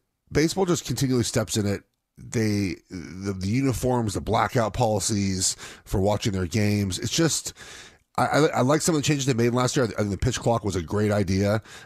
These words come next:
Um, you know, making the bases bigger, I didn't really, as a fan, I didn't tangibly notice more stolen bases. <laughs> Um, but,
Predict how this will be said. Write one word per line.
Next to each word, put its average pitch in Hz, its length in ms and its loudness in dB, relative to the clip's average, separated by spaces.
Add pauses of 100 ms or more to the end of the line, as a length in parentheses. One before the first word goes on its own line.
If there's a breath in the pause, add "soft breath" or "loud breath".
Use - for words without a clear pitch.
(180 loud breath)
Um, 90 540 -2 (200)
you 110 120 2
know, 90 160 0
making 113 320 0
the 95 80 0
bases 98 400 0
bigger, 101 300 0
I 95 40 2
didn't 92 180 -2
really, 92 300 0 (160)
as 90 140 -2
a 87 80 -2
fan, 90 360 0
I 87 60 2
didn't 87 160 -4
tangibly 87 400 0
notice 87 580 0
more 90 280 -2
stolen 87 320 -2
bases. 101 560 0
<laughs> - 160 -2
Um, 107 140 -2
but, 101 260 0